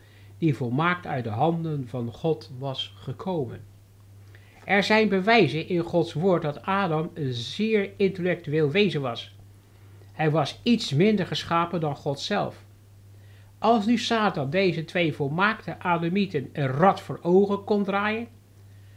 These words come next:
als wij dit zo mogen noemen, dit is echt gebeurd, hoeveel te meer voor u en mij.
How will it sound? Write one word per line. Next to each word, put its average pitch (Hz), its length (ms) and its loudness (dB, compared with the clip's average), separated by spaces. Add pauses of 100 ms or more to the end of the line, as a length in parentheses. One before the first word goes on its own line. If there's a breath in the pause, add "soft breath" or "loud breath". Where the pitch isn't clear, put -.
(140 soft breath)
als 175 220 0
wij 180 200 4
dit 151 280 -6 (360)
zo 160 260 2
mogen 147 360 2
noemen, 185 440 2 (540)
dit 151 200 -4
is - 240 -8
echt - 260 -4
gebeurd, 170 560 -4 (460 soft breath)
hoeveel 180 560 2
te 127 160 -8
meer 170 480 0
voor 107 360 -10 (120)
u 175 400 -2 (320)
en 165 220 -2
mij. 131 240 -4